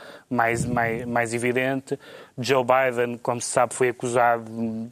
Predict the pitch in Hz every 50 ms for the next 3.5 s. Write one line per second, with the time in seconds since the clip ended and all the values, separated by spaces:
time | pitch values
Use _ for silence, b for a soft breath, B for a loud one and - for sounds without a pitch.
0 | _ - - 120 113 117 117 117 120 110 - - 131 120 120 120 117 113 113 113
1 | 104 107 110 110 113 107 - 117 113 113 113 110 107 - - - B B B B
2 | B B B 131 127 131 131 120 110 123 120 120 - - - - 123 123 120 120
3 | 113 110 113 113 113 110 107 107 113 113